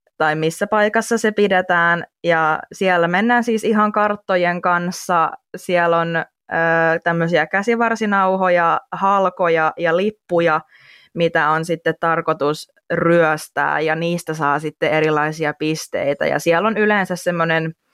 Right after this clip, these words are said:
neljästä viiteen joukkuetta, ja sinne on myös, ö, tullut Hollolan seurakunnasta välillä väkeä, että siellä on ollut Orimattila, Nastola ja Hollola,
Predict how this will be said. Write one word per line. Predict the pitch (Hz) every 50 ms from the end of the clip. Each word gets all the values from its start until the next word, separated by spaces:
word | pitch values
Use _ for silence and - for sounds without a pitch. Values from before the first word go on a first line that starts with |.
| - _ _ _ _ -
neljästä | 175 180 180 180 185 180 165 165 - 165 156
viiteen | 160 160 160 160 - 151 147 151
joukkuetta, | 151 156 156 151 156 - - - 139 143 156 - _ - 139 147
ja | 147 151 143 147 143 - - _ _ _ _ _ _ _ _ _ _
sinne | - - - 175 175 180 180 185
on | 180 180 185
myös, | 190 196 185 180 170 170 170 - - - - _ _ _ - 165
ö, | 170 165 165 165 165 -
tullut | 180 175 170 170 170 165 165 156 - - 175
Hollolan | 196 190 190 185 165 156 143 143 151 160
seurakunnasta | - 151 143 143 147 156 - - 151 147 143 143 151 - - 156 151
välillä | 156 151 156 156 151 151 147 143
väkeä, | 147 151 165 - 151 147 151
että | 151 -
siellä | - 165 151 160 156
on | 156 151
ollut | 151 139 117
Orimattila, | 131 165 165 165 156 156 160 - - 156 156 156
Nastola | 151 156 165 160 - - 151 139 147 151
ja | 151 156 160
Hollola, | 175 165 156 156 151 151 151 139 135 127